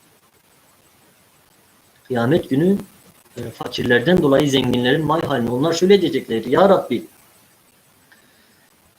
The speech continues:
e, senin bizim üzerimize,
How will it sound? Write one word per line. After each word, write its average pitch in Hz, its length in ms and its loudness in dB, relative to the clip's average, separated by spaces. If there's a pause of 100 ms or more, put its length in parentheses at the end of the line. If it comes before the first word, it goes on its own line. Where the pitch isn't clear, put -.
(160)
e, 123 40 -8 (400)
senin 220 580 0 (2000)
bizim 180 220 2
üzerimize, 170 640 2